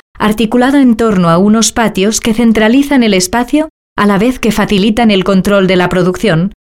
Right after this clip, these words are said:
así como el de los trabajadores. Estos patios, además, permitían darle al edificio de planta rectangular y grandes proporciones mayor ventilación e iluminación.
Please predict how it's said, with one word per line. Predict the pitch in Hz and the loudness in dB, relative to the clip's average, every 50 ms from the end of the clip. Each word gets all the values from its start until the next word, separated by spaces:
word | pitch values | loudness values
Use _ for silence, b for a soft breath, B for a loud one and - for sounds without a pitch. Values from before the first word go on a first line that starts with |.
| _ - | _ -6
así | - 196 - - 240 247 | -4 -4 -2 0 -2 -2
como | 240 247 233 214 220 | 0 2 2 2 2
el | 208 196 | 2 2
de | 202 | 2
los | 196 190 185 185 | 2 0 0 -2
trabajadores. | - 196 190 185 180 - 190 175 175 160 151 135 123 151 - - - _ _ _ _ _ _ _ _ _ _ _ _ _ _ _ - | -2 -2 -2 -2 -2 -2 -2 0 0 0 -2 -2 -6 -10 -10 -12 -14 _ _ _ _ _ _ _ _ _ _ _ _ _ _ _ -6
Estos | - 262 254 262 - 262 214 - | -4 -2 -2 -2 -2 -2 -4 -2
patios, | - - 240 277 277 - 170 196 220 - | -2 -2 -2 -2 -2 -2 -2 -2 0 0
además, | 196 160 156 165 180 214 208 220 254 - - - _ _ - | -2 -2 0 0 0 0 0 0 -2 -4 -8 -14 _ _ -4
permitían | - 220 220 233 233 247 285 302 294 285 254 | -2 0 0 0 2 2 2 2 4 4 4
darle | 240 247 262 269 262 240 | 2 2 2 2 2 2
al | 208 190 | 2 2
edificio | 180 175 170 170 - 247 240 - 233 208 180 | 2 0 0 0 -2 -2 -2 -2 -2 -2 0
de | 175 165 | 0 0
planta | 170 196 214 240 240 220 247 | 0 0 0 2 0 0 0
rectangular | 196 180 160 147 - 190 196 208 220 220 220 208 185 - - | -2 -2 -2 -2 -2 -2 0 0 2 2 2 0 0 -2 -2
y | - 196 | -2 0
grandes | 170 208 247 240 208 170 170 170 - | 0 2 2 2 2 0 0 -2 -2
proporciones | 269 269 262 208 180 175 - 226 220 185 156 160 175 214 214 - _ _ _ - | -4 -2 -2 -2 -4 -2 -2 0 0 0 0 0 -2 -4 -6 -8 _ _ _ -2
mayor | 202 190 196 196 226 254 262 | -2 0 2 2 0 0 0
ventilación | 240 220 190 175 185 180 170 160 165 - 247 269 285 269 | 0 0 0 0 2 2 0 0 0 0 2 2 4 4
e | 254 233 | 2 2
iluminación. | 208 196 196 202 190 196 190 185 180 - 190 170 156 156 147 156 | 2 0 0 2 2 2 2 0 0 0 0 -2 -2 -2 -4 -8